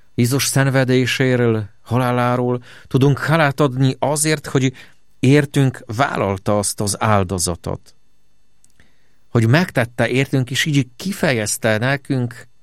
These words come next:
azt a végtelen szeretetét.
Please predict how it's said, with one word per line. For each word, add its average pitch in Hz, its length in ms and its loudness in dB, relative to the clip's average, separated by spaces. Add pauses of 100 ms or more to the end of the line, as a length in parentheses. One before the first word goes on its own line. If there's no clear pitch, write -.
(880)
azt - 320 -6
a 120 220 0 (180)
végtelen 117 960 0 (100)
szeretetét. 85 1160 -4